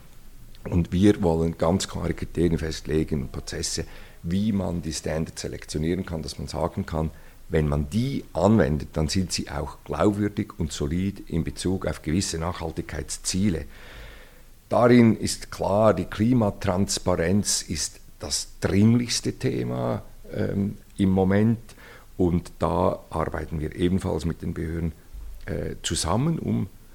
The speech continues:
äh, ein Gütesiegel zur Klimatransparenz zu entwickeln. Das heißt, dass man dann weiß, welche,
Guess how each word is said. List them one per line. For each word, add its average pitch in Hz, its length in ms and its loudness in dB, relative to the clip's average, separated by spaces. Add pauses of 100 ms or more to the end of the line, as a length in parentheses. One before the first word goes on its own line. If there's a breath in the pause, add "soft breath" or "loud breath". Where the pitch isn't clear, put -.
(160)
äh, 90 340 -2
ein 80 300 -4 (400)
Gütesiegel 117 760 2
zur - 180 -10
Klimatransparenz 110 960 -4 (260 loud breath)
zu - 100 -4
entwickeln. - 560 -4
Das 82 200 -6
heißt, - 200 -6
dass 87 140 -6
man 80 140 -8
dann 80 180 -2
weiß, 87 300 2
welche, 104 420 2